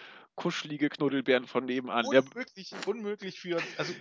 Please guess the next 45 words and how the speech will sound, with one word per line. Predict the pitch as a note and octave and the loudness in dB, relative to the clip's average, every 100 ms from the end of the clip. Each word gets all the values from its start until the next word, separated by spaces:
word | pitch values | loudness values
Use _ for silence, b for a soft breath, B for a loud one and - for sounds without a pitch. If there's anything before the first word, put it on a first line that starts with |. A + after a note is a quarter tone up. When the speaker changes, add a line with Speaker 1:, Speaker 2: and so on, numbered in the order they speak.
| _ D3+ | _ -8
Speaker 2:
Rusev | G3+ C#4 A3 - | -4 -4 -4 0
ansatzweise | C4 D4 G3 C3 A2+ A2 A2 | 0 2 -2 0 0 0 0
kann | B2 B2 | -4 -2
man | A#2+ | -4
noch | - | -4
Sympathie | B2 A#2+ F3 E3+ | -4 -4 -4 -8
für | |
ihn | G3 F3 | -4 -2
erfinden. | - A#2+ G#2 - b b b | -2 -4 -8 -16 b b b
Aber | E3 E3+ | 4 4
für | D#3 D#3+ | 4 0
Dolph | D#3+ D#3 | 2 0
Ziggler, | E3 A#3+ C#4 G3+ | 0 -2 2 0
Summer | F#3 G3 F3+ | 2 2 4
Rae | F3+ F#3+ | 4 2
und | F3 D3 | 0 4
Lana | D#3+ G3+ F#3+ F#3+ _ _ _ _ _ - _ - | 4 6 2 0 _ _ _ _ _ -20 _ 0
ist | C4 A#3 | 2 2
es | F#3+ | 0
mir | F#3+ - | 0 2
unmöglich, | B3+ E4 D4 B3 C#4 F#3 | 4 4 2 -2 -2 2
nur | G#3 | 2
einen | |
Funken | - - E4+ - E4+ A3+ | 2 10 12 12 6 -12
Sympathie | B3 B3 - C#4 | -6 -4 -2 -4
für | G#3 | -4
die | A#2+ A2 | -10 -10
zu | A2 | -10
empfinden. | G2+ - F#2+ _ _ b b b | -12 -14 -18 _ _ b b b
Im | G#3 - | 4 6
Gegenteil, | C4+ C4 C#3+ C#3+ | 4 6 4 4
als | D#3 | 0
ich | E3 | -6
die | |
Promo | - C4+ C#4 | 2 2 4
gehört | G#3+ A3 | 2 2
hab, | - _ D#3 | -4 _ -4
hatte | D#3+ A3+ | -2 -2
ich | G#3+ | -2
mir | G3 | 0
gewünscht, | G#3 A#3+ - | 0 -2 -2
„Bitte | D#4 C#4+ | -2 0
Dolph | G#3+ A3 | 2 2
Ziggler, | A3 A#3 G3 | 2 2 4
geh.“ | - C#4+ G#3 G2+ | 6 4 4 -2